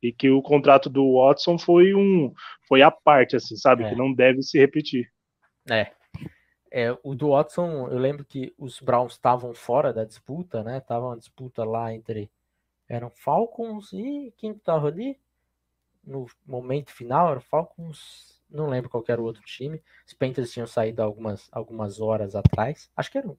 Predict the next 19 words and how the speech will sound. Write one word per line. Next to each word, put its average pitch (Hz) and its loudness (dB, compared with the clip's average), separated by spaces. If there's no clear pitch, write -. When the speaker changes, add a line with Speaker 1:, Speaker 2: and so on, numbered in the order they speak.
Speaker 2:
tinha - -12
o 151 -8
Saints 190 -8
também 180 -8
e 170 -8
outro - -12
time. 117 -14
E 156 0
aí 147 4
chegou 185 0
o, 170 -10
os 156 -8
Browns 165 6
e 214 -2
falaram, 151 4
"Cem 185 -8
por 180 -10
cento 165 -8
garantido." 117 -4